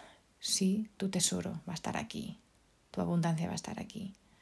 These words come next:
Sí, porque hay una frase que dice que la fe, fe no testada, la fe que no es testada,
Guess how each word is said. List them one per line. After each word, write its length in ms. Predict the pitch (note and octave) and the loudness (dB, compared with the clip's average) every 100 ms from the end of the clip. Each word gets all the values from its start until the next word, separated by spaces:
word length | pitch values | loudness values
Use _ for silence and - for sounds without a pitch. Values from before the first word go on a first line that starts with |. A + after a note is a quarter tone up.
| - _ _ _ _ _ _ _ _ _ _ - | -20 _ _ _ _ _ _ _ _ _ _ 0
Sí, 280 | - G#3 G#3 | 2 4 2
porque 960 | F#3+ F#3+ F#3+ F#3 F#3+ - - - - _ _ _ _ _ _ _ _ _ _ - | 2 6 8 8 4 2 -2 -6 -14 _ _ _ _ _ _ _ _ _ _ 0
hay 100 | G3 | 2
una 180 | G#3 G3 | 4 4
frase 300 | G3+ G3+ G#3 | 4 4 6
que 100 | G3 | 8
dice 280 | G3 G3 G3 | 6 6 4
que 140 | F#3+ | 6
la 200 | F#3 F3+ | 6 4
fe, 500 | E3 - G#3 A3+ C#4+ - - - - | 0 4 8 8 4 -4 -20 -20 -12
fe 400 | - - A#3 A#3+ | -2 6 6 8
no 260 | G#3+ G3+ G3 | 6 8 8
testada, 640 | F#3 E3 - F#3+ F3 G3+ C4 - - - - - _ - | 6 6 8 6 4 0 -2 -10 -20 -20 -20 -20 _ -2
la 100 | E3 | 4
fe 140 | G#3+ | 6
que 100 | G#3+ | 8
no 60 | G3+ | 6
es 100 | G3 | 6
testada, 600 | F#3+ - F#3+ F3+ G#3 | 4 6 6 6 2